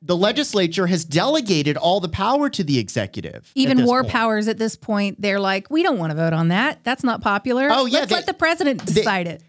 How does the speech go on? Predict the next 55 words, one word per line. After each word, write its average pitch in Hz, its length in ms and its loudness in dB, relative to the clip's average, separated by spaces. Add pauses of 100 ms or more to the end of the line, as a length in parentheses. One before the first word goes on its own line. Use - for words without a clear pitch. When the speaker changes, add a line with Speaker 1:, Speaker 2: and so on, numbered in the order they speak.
(100)
Speaker 1:
they, 208 140 2
they 202 180 0
don't 240 240 0
want 220 300 -2
to 202 100 -4
do 208 260 0
anything 226 600 0
because 139 280 -2
voting 254 440 0
on 190 160 0
things 156 400 -2
means 151 260 0
that 143 60 -2
you 139 160 0
have 156 160 0
to 143 80 -6
put - 160 -2
yourself 139 340 -2
on 123 160 0
record. 131 540 0
And, 117 420 -2 (300)
uh, - 80 -8
I 151 60 0
mean, 135 160 -2
the 123 80 -2
one 196 140 -2
thing 214 120 -4
that 131 80 -6
politicians 147 500 -4
don't 135 220 -4
like 131 220 -2
to 120 80 -8
do 175 220 0
is 127 100 -2
put 135 160 -4
themselves 127 340 -4
on 110 160 -4
record 139 380 -4
for 117 100 -8
controversial 113 540 -6
things 170 340 -4
because 113 240 -6
they 127 140 -2
might 127 220 -2
get 147 120 -8
voted 113 240 -4
out 98 140 -4
of 95 100 -6
office. 214 400 -4
So - 160 -4
it's 123 120 -6
better 190 280 -2
to - 120 -8
do 131 260 -2
nothing 135 580 -4